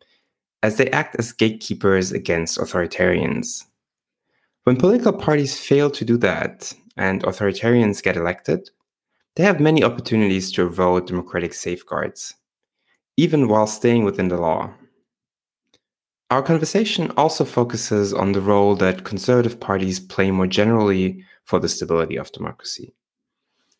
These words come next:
Historically, a party family whose compromising capacity was essential for democratic stability, many of these parties today have allowed radical right rhetoric into the democratic mainstream.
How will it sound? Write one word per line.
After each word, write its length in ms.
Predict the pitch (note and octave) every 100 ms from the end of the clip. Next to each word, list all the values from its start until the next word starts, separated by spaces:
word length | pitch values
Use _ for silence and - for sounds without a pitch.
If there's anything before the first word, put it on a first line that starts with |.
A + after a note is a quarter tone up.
| _ _
Historically, 500 | C3+ - G#3 A#3+ G3
a 60 | E3+
party 320 | - D3 C#3+
family 480 | C#3 C3 B2+ B2 A#2+
whose 240 | A#2+ A#2
compromising 640 | - C#3 C#3 C3 A#2+ A2+ A2
capacity 800 | G#2+ - G#2+ - G#2+ F#2+ G2 G2 - - -
was 180 | -
essential 520 | - - C#3+ C#3+ C3+ B2+
for 200 | - G#2
democratic 480 | G2+ F#2+ G2 F#2
stability, 760 | - - C#3+ G3+ B2 A2 A2 - _ _ _ _ _ _ -
many 160 | F#3
of 100 | G#3+
these 140 | F#3+ E3
parties 320 | C3+ A#2+ A#2+
today 440 | G2 F#2+ G#2 G#2+ G2+
have 140 | G2
allowed 380 | F#2+ F#2 F#2+ F#2
radical 300 | F#2 F#2 F#2
right 280 | F2 E2+ F2
rhetoric 480 | F2 F#2 F2+ F2+ - -
into 260 | F#2+ F2+ F#2+
the 80 | F2+
democratic 560 | F2 E2 - E2 E2
mainstream. 720 | E2 E2 E2 - - - -